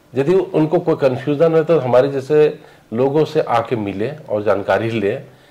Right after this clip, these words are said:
और लोग जो, जिनको लगता है कि जानकार हैं कुछ अच्छे कामों का, तो उनके साथ में भी जानकारी लें। लेकिन यदि सिविल सर्विसेज में जाना है तो मेरा सलाह होगा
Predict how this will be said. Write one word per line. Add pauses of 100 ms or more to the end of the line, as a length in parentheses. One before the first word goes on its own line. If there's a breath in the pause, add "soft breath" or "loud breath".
(260 soft breath)
और
लोग
जो,
जिनको
लगता
है
कि
जानकार
हैं (320 loud breath)
कुछ
अच्छे
कामों
का,
तो
उनके
साथ
में
भी
जानकारी
लें। (420 loud breath)
लेकिन
यदि
सिविल
सर्विसेज
में
जाना
है
तो
मेरा (120)
सलाह
होगा